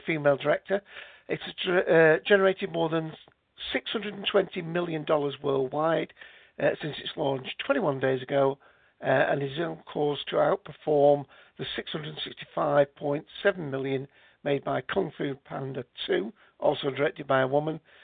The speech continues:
And some analysts predict Wonder Woman will also overtake Frozen, made in two, in two thousand and thirteen by male and female directors. It generated, uh, one point two eight billion in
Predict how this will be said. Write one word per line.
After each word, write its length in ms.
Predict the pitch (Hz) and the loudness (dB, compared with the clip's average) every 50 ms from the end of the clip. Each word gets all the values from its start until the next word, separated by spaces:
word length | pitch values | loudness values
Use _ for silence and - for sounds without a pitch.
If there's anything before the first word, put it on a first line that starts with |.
| - - _ - | -20 -16 _ -4
And 120 | 156 147 - - | -4 -4 -2 -4
some 140 | 320 277 240 | -4 -2 0
analysts 680 | 190 151 135 139 135 131 131 143 143 139 - - - - | 0 0 -2 -4 -4 -2 -2 -2 -2 -2 -4 -10 -16 -14
predict 340 | - 147 143 165 - _ - | -10 -8 -6 -6 -8 _ -2
Wonder 240 | 170 165 165 160 147 | -2 -2 0 -2 -2
Woman 260 | 147 151 143 143 143 | -2 -2 -2 -2 -2
will 140 | 139 139 147 | -2 0 2
also 320 | 147 147 147 143 - 151 151 143 | 2 0 0 -2 -2 -2 0 0
overtake 420 | 139 139 - - 151 - - - _ _ - | 0 -2 -4 -6 -6 -6 -6 -6 _ _ 0
Frozen, 480 | 175 180 190 190 180 - - 143 131 - _ _ _ - - _ _ - | 4 4 4 4 2 0 -6 -12 -12 -14 _ _ _ -20 -20 _ _ -2
made 140 | 151 147 135 | 0 0 0
in 80 | 139 - - | -2 -6 -6
two, 120 | - 156 147 156 156 - - | -6 -8 -6 -4 -4 -4 -4
in 140 | - 151 139 - | -4 -6 -8 -6
two 100 | - 196 | -6 -2
thousand 280 | 160 156 147 139 131 139 | 0 0 0 0 0 -4
and 80 | 139 127 - | -6 -6 -4
thirteen 580 | - 143 139 135 131 - - 147 139 131 127 - _ _ _ _ _ - | -2 -2 -2 -2 -2 -6 -10 -8 -8 -8 -8 -10 _ _ _ _ _ -8
by 160 | - 131 131 | -6 -4 -4
male 380 | 131 131 131 135 131 131 127 135 | -2 0 0 0 0 0 -2 -4
and 160 | 127 127 127 - - | -6 -8 -10 -14 -12
female 440 | - 135 131 127 127 131 131 127 127 | -10 -8 -8 -6 -6 -6 -6 -6 -6
directors. 460 | - 151 160 - - _ - - 143 - - - _ _ _ _ _ _ _ _ _ _ - | -6 -6 -6 -6 -6 _ -20 -20 -20 -20 -20 -20 _ _ _ _ _ _ _ _ _ _ 2
It 240 | 196 214 - - - | 2 2 2 0 -4
generated, 720 | - 156 143 131 135 139 139 135 131 - - 139 139 - - - | -2 -2 0 0 0 0 0 -2 -2 -4 -8 -8 -8 -4 0 0
uh, 100 | - 151 - - 160 135 | 0 0 0 -4 -8 -2
one 280 | 143 156 156 156 156 - | 0 0 0 0 -4 -6
point 200 | - 147 143 - - _ - - | -4 -4 -4 -4 -6 _ -10 -8
two 140 | - 139 - - - | -8 -8 -6 -2 -2
eight 220 | 156 143 - - _ _ - | -2 -2 -2 -6 _ _ -2
billion 500 | 156 160 156 143 131 123 127 123 120 - _ _ _ _ _ - | 0 0 0 -2 -4 -4 -6 -6 -8 -10 _ _ _ _ _ -16
in 120 | 147 | -16